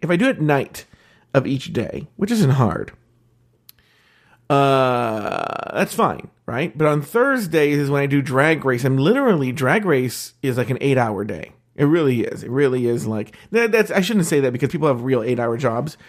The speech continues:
but, like, at noon, uh, this is my time. This is all local time. At noon is when the show airs. I watched the show once, but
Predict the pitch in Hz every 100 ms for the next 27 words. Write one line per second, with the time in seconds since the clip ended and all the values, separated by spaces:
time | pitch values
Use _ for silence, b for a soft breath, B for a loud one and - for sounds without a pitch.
0 | B B B 139 175 - 160 143 139 -
1 | b _ - 147 143 147 151 170 175 185
2 | 208 220 220 220 _ _ _ _ _ _
3 | _ 143 151 165 147 139 - 120 101 131
4 | 135 143 143 127 143 139 131 - 139 110
5 | 87 113 - 135 - 156 180 247 202 139
6 | 143 170 - _ _ - 139 151 143 131
7 | 156 147 123 110 - - - b b b
8 | - 160 139 151 180 - - 185 - 175
9 | 156 127 143 131 160 - - - b b
10 | b _ 156